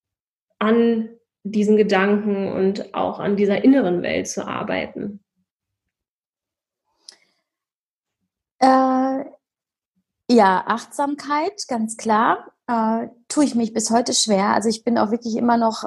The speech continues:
Speaker 2: äh, im Geiste bin ich so ein Flummi, der am liebsten überall, äh, gleichzeitig wäre und hüpft und hüpft und hüpft. Ähm, Achtsamkeit in dem Sinne von auch wirklich in dem Moment sein, weil du dann viel besser spüren kannst, was du wirklich brauchst.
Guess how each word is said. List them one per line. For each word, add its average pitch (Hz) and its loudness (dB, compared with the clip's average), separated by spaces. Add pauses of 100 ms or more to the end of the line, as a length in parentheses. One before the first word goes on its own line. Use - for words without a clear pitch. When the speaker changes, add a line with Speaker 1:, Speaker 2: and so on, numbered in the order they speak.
Speaker 2:
äh, 208 2
im 214 0
Geiste 226 2
bin 226 0
ich 226 0
so 226 0
ein 214 2
Flummi, 240 2
der 226 2
am 220 4
liebsten 220 0
überall, 214 2
äh, - -20 (240)
gleichzeitig 226 0
wäre 233 -2
und 220 -4
hüpft 254 -4
und 214 0
hüpft 240 -4
und 214 0
hüpft. - -4 (880)
Ähm, 240 2 (100)
Achtsamkeit 247 -2
in 233 0
dem 233 0
Sinne 226 -6
von 214 -2
auch 202 -6
wirklich 226 -4
in 226 2
dem 226 2
Moment 208 2
sein, 180 -2
weil 208 2
du 214 -4
dann 220 2
viel 285 2
besser 240 0
spüren 233 0
kannst, 202 -2
was 202 0
du 202 0
wirklich 233 -2
brauchst. - -4